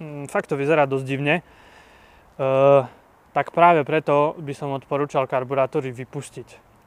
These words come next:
najlepšie je ich vypustiť tak, mm, samozrejme táto motorka má vstrekovanie, takže tí, čo máte strekovanie, môžete tento bod vynechať. E, karburátory je najlepšie vypustiť tak,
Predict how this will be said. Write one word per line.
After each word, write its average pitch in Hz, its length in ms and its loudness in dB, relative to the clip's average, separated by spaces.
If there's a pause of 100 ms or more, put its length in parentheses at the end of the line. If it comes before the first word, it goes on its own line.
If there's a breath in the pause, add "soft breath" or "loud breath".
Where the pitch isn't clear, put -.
(340)
najlepšie 190 400 4
je 165 160 2
ich 143 80 -6
vypustiť 160 480 -6
tak, 160 400 0
mm, 151 320 -16
samozrejme 156 400 -6
táto 151 240 -2
motorka 143 320 -6
má 143 80 -4
vstrekovanie, 143 640 0
takže 131 320 -4 (240 loud breath)
tí, - 80 -10
čo 147 160 -6
máte 143 240 -4
strekovanie, 151 480 0
môžete 135 320 -10
tento 143 160 -6
bod 139 160 -4
vynechať. 135 420 -4
E, - 60 -20 (1400 soft breath)
karburátory 175 640 6
je 165 80 -2
najlepšie 165 400 0
vypustiť 165 240 -8
tak, 160 160 0